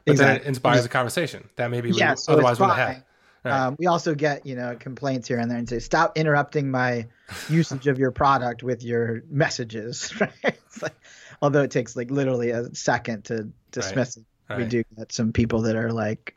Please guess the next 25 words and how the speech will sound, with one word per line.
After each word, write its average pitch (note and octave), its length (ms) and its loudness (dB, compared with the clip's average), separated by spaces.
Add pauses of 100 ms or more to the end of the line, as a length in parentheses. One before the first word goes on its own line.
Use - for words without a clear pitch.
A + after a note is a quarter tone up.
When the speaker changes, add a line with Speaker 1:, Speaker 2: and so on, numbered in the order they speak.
Speaker 2:
livid B2+ 640 6
over B2 240 -2
the A#2+ 100 -2
fact A#2+ 340 -2
that A#2+ 120 -2
we B2 160 0
would, C#3+ 220 -2 (400)
s-, - 140 -10
and D3+ 200 6
we D#3 140 6
try E3 240 6
to D#3 80 6
set C3+ 480 0
it C3+ 120 -4
up C#3 200 2
so - 140 -10
that A#2+ 280 -2
they B2 220 -2
only C3 280 2
ever A#2+ 240 2
receive A#2+ 460 0
one A#2+ 420 2
message A#2+ 460 -2
per G#2+ 560 0
session, C3 540 -2